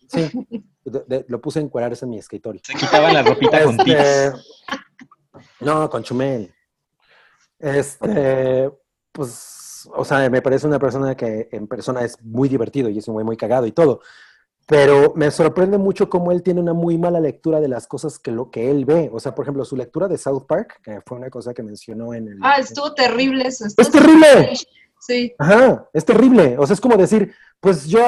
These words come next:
Speaker 1: a mí me gusta South Park nada más porque es irreverente, pero South Park no tiene es-, ese
Speaker 3: Claro.
Speaker 1: Ajá, o sea, no es esa su característica, ¿no? O sea, lo, lo cabrón es que ellos siempre navegan esta, esta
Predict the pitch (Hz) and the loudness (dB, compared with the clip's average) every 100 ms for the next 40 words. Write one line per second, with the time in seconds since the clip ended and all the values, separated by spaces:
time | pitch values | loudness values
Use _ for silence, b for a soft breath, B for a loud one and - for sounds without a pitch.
0 | 208 214 277 285 269 262 240 233 233 196 | 2 0 2 2 2 0 2 2 0 -2
1 | 202 196 180 - 170 165 185 160 139 147 | -2 -2 -4 -6 -6 -6 -4 -2 0 -2
2 | 143 131 143 208 208 208 202 190 190 190 | -4 -6 -4 -4 -4 -6 -8 -8 -8 -6
3 | 190 190 - 165 - 175 156 220 190 190 | -8 -8 -10 -12 -6 0 2 2 0 -8
4 | _ _ _ _ _ - 123 185 156 165 | _ _ _ _ _ -12 -4 -2 0 0
5 | 190 214 233 247 - 147 120 113 131 180 | 0 0 -2 -4 -6 -6 -6 -6 -8 -8
6 | - 135 - 95 - 110 175 147 135 120 | -10 -12 -12 -14 -14 -14 -12 -8 -6 -4
7 | 127 127 120 135 151 175 185 - 170 180 | -4 -6 -4 -2 0 -2 -4 -4 -4 -4
8 | 196 202 214 196 175 160 160 165 175 180 | -4 -2 -2 -4 -6 -4 -2 -2 -4 -10
9 | - 180 - 151 - 180 175 156 | -8 -10 -8 -8 -2 0 2 0